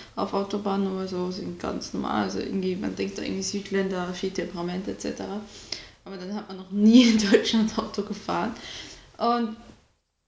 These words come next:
das ist alles, das ist auch alles okay, bis man Innenstadt, weil die, die in der Innenstadt ist, weil die Leute, die, äh, die weichen einem dann auch nicht aus. Also man fährt mit dem Auto schon so durch eine enge Straße und dann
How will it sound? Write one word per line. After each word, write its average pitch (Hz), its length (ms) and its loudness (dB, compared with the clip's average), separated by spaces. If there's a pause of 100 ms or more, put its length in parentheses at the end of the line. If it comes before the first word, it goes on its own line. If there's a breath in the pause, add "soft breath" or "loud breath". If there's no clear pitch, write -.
(300)
das 226 160 -14
ist - 220 -8
alles, 285 300 8
das 247 180 4 (280)
ist - 160 -6
auch 233 160 -2
alles 277 260 0
okay, 269 440 -2
bis 254 240 -2
man 233 240 -2
Innenstadt, 226 500 0
weil 208 140 4
die, - 440 -4 (160)
die - 200 -6
in 214 80 6
der 214 100 6
Innenstadt 226 440 0
ist, 220 180 -2
weil 214 160 4
die 214 100 4
Leute, 226 460 2
die, 240 340 -2
äh, - 60 -6 (260)
die 226 120 -6
weichen 254 320 0
einem 226 280 0
dann 220 240 -2
auch - 160 -6
nicht - 240 -4
aus. 233 360 0
Also 214 180 2
man 214 220 4
fährt 240 140 -2
mit 233 120 -4
dem - 40 -10
Auto 254 320 0
schon 233 400 2
so 247 260 -2
durch 311 280 8
eine 302 120 6
enge 277 260 4
Straße 233 680 2
und 233 220 6
dann 220 220 0